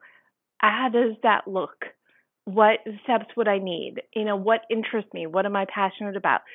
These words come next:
So basically, the question, <laughs> "What do I wanna be when I grow up?" basically, or "What do I wanna be doing next?" And then the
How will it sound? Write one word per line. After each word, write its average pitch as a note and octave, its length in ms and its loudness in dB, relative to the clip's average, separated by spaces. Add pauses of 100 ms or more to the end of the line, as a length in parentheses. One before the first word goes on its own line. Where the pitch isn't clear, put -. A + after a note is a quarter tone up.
(160)
So C4 60 -6
basically, B3 760 4 (240)
the B3 80 4
question, B3+ 580 0 (420)
<laughs> B3+ 300 2
"What A#3+ 120 10
do A3+ 100 8
I A3 40 4
wanna G3+ 220 2
be C#4+ 140 2
when G3+ 140 4
I E3+ 80 0
grow F3 180 2
up?" - 160 -8
basically, G3+ 580 0
or F#3 160 -8
"What G3 200 -2
do G3+ 100 0
I F#3+ 80 2
wanna F#3 240 -4
be F#3 120 -4
doing F3+ 280 -8
next?" - 360 -2 (560)
And A3 200 0
then A#3 360 2 (540)
the G#3+ 120 -2